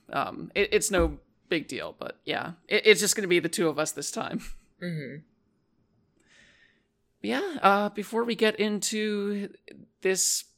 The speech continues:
Speaker 1: this month's game, um, have there been any bi-, have there been any visual novels that you've been playing on the side?
Speaker 2: Um, it's mostly Umineko. I don't know if I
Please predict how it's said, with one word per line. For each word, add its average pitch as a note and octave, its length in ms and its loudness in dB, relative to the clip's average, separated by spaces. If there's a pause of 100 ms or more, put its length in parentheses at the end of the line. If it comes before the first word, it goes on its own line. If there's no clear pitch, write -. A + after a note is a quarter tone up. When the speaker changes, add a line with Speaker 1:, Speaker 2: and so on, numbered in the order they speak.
(560)
Speaker 1:
this F3 260 0
month's E3+ 300 0
game, D3+ 600 -2
um, D#3 600 0 (500)
have F3 160 4
there F3 80 4
been E3+ 160 6
any E3+ 120 4
bi-, D#3+ 240 2 (180)
have G#3 180 10
there A3 100 8
been G#3 160 4
any G#3+ 260 0
visual F#3 300 0
novels E3+ 360 0
that E3+ 100 -4
you've F3 100 -2
been F3+ 140 -2
playing F#3 240 0
on F#3 120 0
the F3+ 60 -4
side? G#3 300 -4 (840)
Speaker 2:
Um, E3+ 600 4 (100)
it's F3+ 200 4
mostly G3 560 2
Umineko. F#3+ 760 0 (140)
I D3+ 60 0
don't G3+ 240 0
know B3+ 200 -8
if - 180 -10
I F#3 160 -4